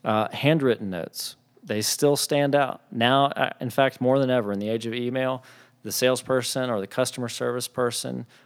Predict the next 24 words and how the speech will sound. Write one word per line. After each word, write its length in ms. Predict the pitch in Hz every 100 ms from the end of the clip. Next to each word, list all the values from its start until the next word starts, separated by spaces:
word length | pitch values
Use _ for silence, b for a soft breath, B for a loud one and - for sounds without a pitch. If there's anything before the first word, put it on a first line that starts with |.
| _
or 60 | 87
the 60 | 92
business 440 | 117 120 127 117
owner 260 | 120 120 117
who 120 | 107
sends 300 | 104 110 98
a 60 | 95
handwritten 540 | 107 113 113 113 113
note 220 | 110 107
to 120 | -
a 40 | 104
customer 720 | - 117 - 120 120 117 117 _ _
is 160 | 117 107 -
always 400 | 104 107 113 107
gonna 160 | 110
have 220 | 95 98 87
that 160 | -
customer's 480 | - 92 - 101 92
attention. 560 | - - 85 - - - _ _
You're 220 | - 98 -
always 460 | 117 120 120 110 101
gonna 220 | 98 98
do 220 | 92 95
well 400 | 90 90 87 85